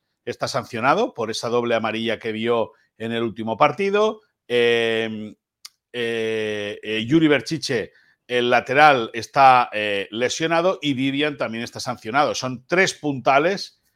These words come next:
en el, en el esquema de Ernesto Valverde, que utiliza mucho, evidentemente, la presión en campo rival para ahogar a, a, a, al, al, al equipo contrario. Eso, evidentemente, lo sabe Xavi Hernández. Le ha metido carga física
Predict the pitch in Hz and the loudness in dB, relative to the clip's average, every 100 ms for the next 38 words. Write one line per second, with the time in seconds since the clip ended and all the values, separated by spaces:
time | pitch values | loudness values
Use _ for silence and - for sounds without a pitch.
0 | _ _ - 127 123 117 113 110 104 104 | _ _ -10 -6 -4 -2 -2 -4 -6 -6
1 | 113 120 110 - 135 135 147 127 117 120 | -4 -4 -4 -4 -2 2 2 0 -2 -6
2 | 135 110 107 175 139 95 - _ _ _ | -2 0 4 4 4 -4 -8 _ _ _
3 | 143 143 143 143 180 - 190 147 156 202 | -2 -2 -2 -4 -2 2 4 4 0 -4
4 | 214 131 117 143 143 160 143 113 120 123 | -4 -4 -2 -4 -4 -6 -6 -6 2 2
5 | 120 123 - 170 190 160 95 78 _ _ | 2 -2 -4 0 2 2 -2 -16 _ _
6 | _ _ _ 123 117 110 151 139 151 139 | _ _ _ -8 -6 2 2 2 -2 0
7 | 143 202 170 131 113 110 110 123 127 123 | 4 4 4 2 4 4 4 4 4 4
8 | 123 120 113 110 107 98 101 95 95 90 | 2 2 2 2 0 0 -2 -2 -4 -4
9 | 90 98 - 110 107 127 127 123 131 127 | -8 -6 -4 -4 -6 -6 -4 -4 -4 0
10 | 208 208 240 - _ 160 170 - 127 117 | 0 0 -2 -4 _ 0 0 0 -4 -4
11 | 131 135 147 123 110 135 135 143 135 131 | -4 -6 -6 -8 -6 -4 -4 -4 -4 -2
12 | 180 196 220 - 139 147 180 170 139 175 | -2 -2 -2 -4 -2 0 0 -4 -8 -6
13 | 147 170 175 151 135 - 185 - 131 120 | -4 0 0 0 -4 -4 -8 -8 -8 -2
14 | 101 80 | -2 -4